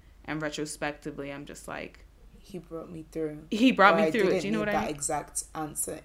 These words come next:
Speaker 2: in the way I thought I
Speaker 1: Exactly.
Speaker 2: needed it.
Speaker 1: Exactly.
Speaker 2: Mm.
Speaker 1: I think prayer is really tricky 'cause it's just like, yeah, God has plans for us. So why am I praying? Why can I not just be like, "Well, God,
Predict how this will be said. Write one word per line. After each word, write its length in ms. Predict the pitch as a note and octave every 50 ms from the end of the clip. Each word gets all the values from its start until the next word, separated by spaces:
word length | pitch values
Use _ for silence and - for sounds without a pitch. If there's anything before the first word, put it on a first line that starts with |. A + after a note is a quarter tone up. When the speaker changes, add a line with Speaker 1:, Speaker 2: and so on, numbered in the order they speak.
| -
Speaker 2:
in 180 | - D#3 D3+ D3+
the 80 | C#3+ A3
way 80 | A#3+
I 320 | A#3 - - G#3 G3 F#3+ F#3+
thought 140 | - -
I 80 | F3 D#3+
Speaker 1:
Exactly. 100 | D#3+ D#3+
Speaker 2:
needed 280 | D3+ D3 D3 C#3+ D3 D3+
it. 200 | D#3 - - E3+ - - - - - - -
Speaker 1:
Exactly. 600 | F3 F#3+ F3+ F3 F3 D#3+ D#3+ E3 E3+ E3 E3 E3+
Speaker 2:
Mm. 120 | D#3+ D#3 D#3 - - - - - - - -
Speaker 1:
I 100 | - G3 G3+
think 180 | A3+ B3+ C4
prayer 200 | C4 A#3 A3+ A3
is 260 | - - E3+ E3+ E3 E3
really 260 | D#3 D3 D3 D3 -
tricky 360 | - - - D3+ C3+ - -
'cause 140 | D#3 - D3+
it's 140 | D3+ D3 -
just 200 | - D#3 D#3 -
like, 260 | - - - - - -
yeah, 360 | - D#3+ D#3+ D3 - - - - - - - - - - - - -
God 200 | - E3 D#3+ D#3+
has 160 | E3 D#3+ D#3
plans 340 | D#3+ - - D3+ D3 D3+ D3+
for 160 | - - -
us. 180 | E2 D#2+ - -
So 200 | - - - D3
why 160 | D3 D3+ D3 C#3+
am 100 | D3 D3
I 80 | C#3+
praying? 340 | C#3+ D3 - D3 C#3+ C#3+ C#3+
Why 140 | C#3+ D#3 D#3+
can 200 | - - - D3+
I 80 | C#3+
not 160 | D3 D3 C#3 C3
just 160 | D#3+ - -
be 80 | D#3+
like, 160 | D#3 D3 D3+ -
"Well, 160 | F#3+ B3 C4+
God, 380 | A#3 A3+ A3 A3+ A#3+ B3 B3+